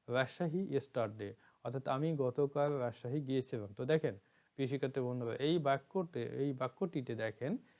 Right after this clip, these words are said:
এখানে yesterday আছে, অর্থাৎ অতীত নির্দেশক কিন্তু শব্দ এখানে রয়েছে। এবং এই জন্য আপনাদেরকে কি করতে হবে? মেইন ভার্বের পাস্ট ফর্ম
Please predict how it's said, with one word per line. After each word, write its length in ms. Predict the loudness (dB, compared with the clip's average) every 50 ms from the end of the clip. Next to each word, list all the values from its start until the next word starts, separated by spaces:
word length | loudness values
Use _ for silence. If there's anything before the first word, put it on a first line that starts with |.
| _ _
এখানে 320 | -4 2 2 4 4 2 2 0
yesterday 520 | -2 -2 -2 0 2 2 2 2 2 2 0
আছে, 220 | 0 0 -2 -6
অর্থাৎ 240 | -6 -4 -6 -8 -8 -6 -4
অতীত 400 | -4 -2 -2 -2 -4 -4 -4 -4 -4
নির্দেশক 500 | -4 -4 -4 -2 -2 -2 -2 -2 -4 -6 -6 -4
কিন্তু 280 | -4 -4 -4 -2 -4 -6
শব্দ 500 | -2 -2 -2 -2 -2 0 2 2 2 2 0 -6 -18 -20 _ _ _
এখানে 380 | -8 -8 -6 -4 -4 -2 -2 -4 -4 -8 _ -6
রয়েছে। 580 | -2 2 4 4 4 4 2 -2 -8 -10 -10 -12 -18 -20 _ _ _
এবং 180 | -2 -2 -2 -2 2 4
এই 120 | 4 6 8
জন্য 240 | 6 6 6 4
আপনাদেরকে 500 | 2 0 0 0 -2 -2 -2 -2 -4 -6
কি 160 | -6 -6 -8 -6
করতে 280 | -6 -6 -4 -2 -2
হবে? 300 | 0 0 0 0 -2 -2
মেইন 240 | -2 -2 -2 -2 -2
ভার্বের 340 | -2 -4 -4 -2 -4 -4 -4
পাস্ট 300 | -2 -2 -2 -2 -2 -4
ফর্ম 200 | _ -4 -4